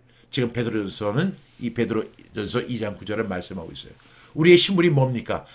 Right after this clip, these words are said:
택하신 족속이요 왕 같은 제사장들이요 거룩한 나라요 그의 소유가 된 천국 백성입니다. 여러분, 믿으세요?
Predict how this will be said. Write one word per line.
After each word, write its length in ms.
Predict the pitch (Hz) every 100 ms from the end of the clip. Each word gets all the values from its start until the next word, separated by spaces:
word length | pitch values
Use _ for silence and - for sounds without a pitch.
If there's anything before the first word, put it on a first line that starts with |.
| - -
택하신 840 | 202 196 - 190 180 190 175 165
족속이요 760 | 160 - 156 135 117 110 92 - - - -
왕 460 | 113 156 220 277 277
같은 580 | 254 - 247 233 208
제사장들이요 880 | - 226 202 180 156 135 123 110 98 - - -
거룩한 880 | - 190 277 294 - - 240 220 196
나라요 480 | 160 139 117 101 80 - - _ -
그의 440 | 254 262 254 240
소유가 460 | 233 - 233 208 185
된 240 | 170 151 - _ _
천국 500 | - 226 185 165 -
백성입니다. 640 | 147 135 131 101 73 71 - _ -
여러분, 200 | 120 117
믿으세요? 440 | - - 131 139